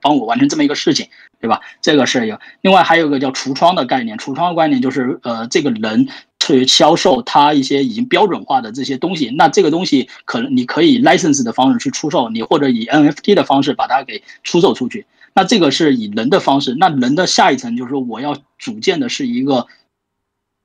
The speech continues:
团队，那这个团队如何去组建，我就会完全用现有的那个道的整个思路，包括它现有的一些市面上已经很成-，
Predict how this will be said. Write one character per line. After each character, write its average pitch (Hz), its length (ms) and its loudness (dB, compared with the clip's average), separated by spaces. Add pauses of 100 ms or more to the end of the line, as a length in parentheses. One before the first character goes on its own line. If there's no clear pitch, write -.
团 226 260 0
队， 180 260 2
那 196 80 2
这 208 140 2
个 170 80 2
团 123 220 -6
队 208 180 4
如 139 180 2
何 135 120 2
去 160 120 -4
组 95 160 -16
建， 117 280 -6
我 113 120 -6
就 147 200 2
会 156 180 4
完 123 240 2
全 135 340 0
用 147 220 2 (200)
现 165 320 4
有 110 140 -2
的 110 160 -8
那 131 300 0
个 110 140 -8
道 165 260 0
的 110 160 -4
整 110 160 -8
个 113 100 -8
思 - 340 -2
路， 156 180 4
包 151 200 2
括 135 220 0 (180)
它 151 120 0
现 170 240 2
有 104 100 -2
的 110 100 -10
一 123 40 -4
些 151 100 -6
市 156 200 -6
面 143 280 0
上 135 160 0
已 107 80 -10
经 139 160 -2
很 113 160 -6
成-， - 260 -6